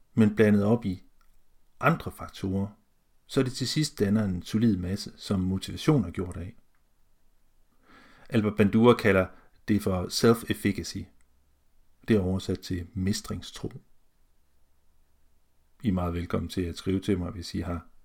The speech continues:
bedre forslag til at oversætte self-efficacy. Nok en gang. Hvorfor er mestringstro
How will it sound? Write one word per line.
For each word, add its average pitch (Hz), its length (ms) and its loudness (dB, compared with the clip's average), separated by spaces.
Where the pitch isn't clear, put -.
bedre 113 260 4
forslag 90 440 -4
til 95 220 -6
at - 160 -10
oversætte 90 600 -6
self-efficacy. - 1000 -8
Nok 120 240 10
en 101 80 6
gang. 82 340 -2
Hvorfor 147 380 6
er 135 300 2
mestringstro - 840 2